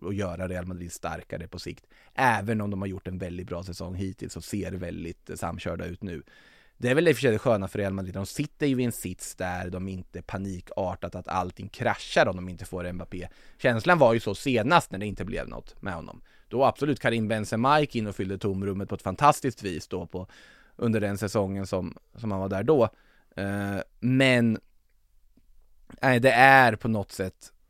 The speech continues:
det här är nog sista versen. Det här året är där det måste ske, för annars tror jag att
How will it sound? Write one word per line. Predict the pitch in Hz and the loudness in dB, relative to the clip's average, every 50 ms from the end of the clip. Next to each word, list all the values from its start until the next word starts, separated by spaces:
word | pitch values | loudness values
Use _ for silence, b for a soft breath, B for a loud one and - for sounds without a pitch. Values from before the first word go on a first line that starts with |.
| _ _ _ | _ _ _
det | - 120 | -4 -4
här | 113 123 131 120 113 110 107 | 0 6 6 8 8 8 6
är | 104 110 113 110 107 104 | 6 6 6 6 6 4
nog | 98 98 98 98 101 - | 2 -2 -6 -8 -8 -8
sista | - 107 98 - - - - 95 98 101 | -8 -8 -8 -8 -12 -10 -6 -4 -4 -4
versen. | 104 101 - - - - - 104 | -4 -6 -6 -8 -8 -8 -4 -4
Det | 110 | -2
här | 107 101 120 117 110 104 104 - - - | -2 0 2 2 2 0 0 -4 -4 -4
året | 117 110 104 104 101 98 95 - | -4 -2 -2 -2 -4 -4 -4 -4
är | 95 95 95 95 92 | -2 -2 -2 -2 -4
där | 92 90 90 90 | -4 -6 -6 -6
det | 95 92 | -6 -8
måste | 92 92 90 - - - | -8 -10 -10 -10 -12 -8
ske, | - - 104 98 92 | -6 -4 -4 -4 -4
för | 87 - 90 | -6 -6 -8
annars | 95 95 98 98 95 - | -6 -6 -6 -8 -10 -8
tror | - - 101 98 92 95 95 | -6 -4 -4 -4 -2 -4 -4
jag | 92 90 90 90 | -4 -4 -4 -6
att | - - - | -8 -12 -18